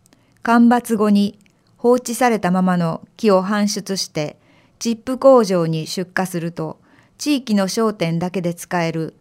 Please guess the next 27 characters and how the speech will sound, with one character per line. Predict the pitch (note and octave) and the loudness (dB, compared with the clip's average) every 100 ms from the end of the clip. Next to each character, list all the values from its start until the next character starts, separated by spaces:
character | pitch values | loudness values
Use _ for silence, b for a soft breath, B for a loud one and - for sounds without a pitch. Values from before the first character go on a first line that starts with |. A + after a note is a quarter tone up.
| b b b | b b b
地 | - B3 | -8 -4
域 | B3 A#3+ G#3+ | -4 -6 -8
通 | A3 G#3 | -6 -6
貨、 | F3 - B2 _ _ _ _ _ | -6 -10 -10 _ _ _ _ _
森 | - G#3+ A#3 | -2 0 0
券 | A#3 F#3+ E3 D3+ | 0 0 0 -4
を | C#3 - | -6 -8
発 | F#3 G3+ - | -8 -8 -2
行 | F#3 F#3 | 0 0
す | F#3 D#3+ | -4 -6
る | D#3+ - b b b - | -6 -10 b b b 0
甲 | C4 A#3+ | 2 2
賀 | - D#3+ - | 0 -2 -2
木 | - | 0
の | A3 A#3 | 2 2
駅 | A3+ A3+ | 0 -2
プ | A3+ | -2
ロ | A#3+ | 0
ジ | A3 | 0
ェ | G#3 | -4
ク | - | -4
ト | E3 | -6
の | D3+ | -4
仕 | - - | -10 -6
組 | F#3 F3+ | -2 0
み | |
や、 | D#3+ - | -2 -6